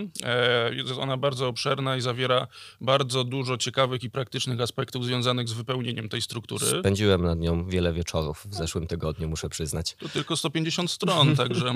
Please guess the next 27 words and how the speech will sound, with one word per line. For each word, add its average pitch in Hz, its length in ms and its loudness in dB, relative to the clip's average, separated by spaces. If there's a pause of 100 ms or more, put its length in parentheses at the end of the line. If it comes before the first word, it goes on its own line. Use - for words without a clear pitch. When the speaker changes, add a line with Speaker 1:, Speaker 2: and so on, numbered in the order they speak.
(100)
Speaker 1:
do 131 300 -2
poduszki 151 600 -2
lektura 131 420 0
całkiem 123 340 -2
wskazana. 123 420 -2 (840)
E, 131 840 6
ale 208 300 4
następnym 180 560 0
krokiem, 180 580 0 (100)
mm, 143 440 -2
będzie 160 520 2
też 156 420 0
udostępnienie 147 800 -2
na 143 120 0
pewno 151 320 -4
kolejnych 139 420 0
broszur, - 360 -8 (380)
ale 147 200 4
już 151 140 -2
takich 156 240 -4
bardziej 135 300 0
praktycznych 131 580 -2
broszur, 127 560 0 (280)
Speaker 2:
Super. - 220 -2
Speaker 1:
e, 135 300 2
które 160 400 2
będą, 156 540 2